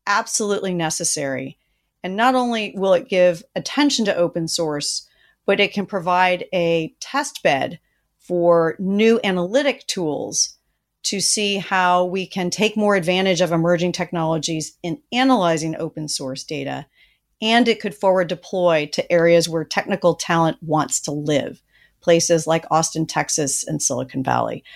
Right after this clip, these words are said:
So I think for all those reasons, an open source intelligence agency is a key enabler to the, what I think is really a radical transformation that we need in intelligence.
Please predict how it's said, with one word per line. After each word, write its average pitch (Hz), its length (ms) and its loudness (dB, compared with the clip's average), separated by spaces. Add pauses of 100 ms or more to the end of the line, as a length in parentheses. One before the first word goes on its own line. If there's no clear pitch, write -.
(100)
So - 120 -6
I 214 60 0
think 254 180 -2
for - 160 -6
all 254 220 6
those 226 320 0
reasons, 175 480 0
an 170 200 0
open 220 320 2
source 196 300 -2
intelligence 165 680 -2
agency 156 680 -4 (520)
is 190 180 4
a 180 80 2
key - 380 0
enabler 175 720 0
to 160 640 -2
the, 160 360 0
what 190 160 -2
I 180 100 2
think 254 340 -2
is 175 320 -4
really 202 260 -2
a 160 60 0
radical 165 480 0
transformation 147 760 -4
that 139 120 -8
we 143 120 -8
need 139 260 -6
in - 120 -10
intelligence. 131 720 -10